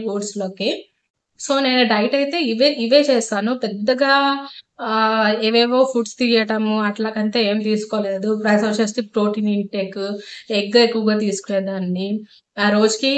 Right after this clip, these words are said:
అంటే నార్మల్ వైట్ ఎగ్, వైట్ ఎగ్ ఒక్కటే కాకుండా హోల్ ఎగ్ తీసుకునేదాన్ని నేనైతే. ఆ, ఇవి తీసుకున్నాను. And ప్రోటీన్ పౌడర్స్ ఇవన్నీ అయితే నేను ఏది వాడలేదు. Just,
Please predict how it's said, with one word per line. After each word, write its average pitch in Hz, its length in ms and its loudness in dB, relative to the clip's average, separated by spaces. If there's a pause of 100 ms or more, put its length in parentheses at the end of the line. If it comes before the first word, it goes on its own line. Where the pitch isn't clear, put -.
(320)
అంటే 226 200 0
నార్మల్ 226 380 2
వైట్ 202 280 2
ఎగ్, 220 180 2 (440)
వైట్ 214 220 2
ఎగ్ 226 180 -2
ఒక్కటే 220 340 -2
కాకుండా 208 420 -2
హోల్ 269 320 2
ఎగ్ 233 180 4
తీసుకునేదాన్ని 196 680 -2
నేనైతే. 185 520 -4 (540)
ఆ, 233 40 -2 (400)
ఇవి 233 200 0
తీసుకున్నాను. 220 640 2
And 214 200 2
ప్రోటీన్ 240 360 2
పౌడర్స్ 208 540 0 (100)
ఇవన్నీ 214 380 0
అయితే 214 240 -2
నేను 214 180 0
ఏది 202 220 0
వాడలేదు. 196 600 0
Just, 202 360 -2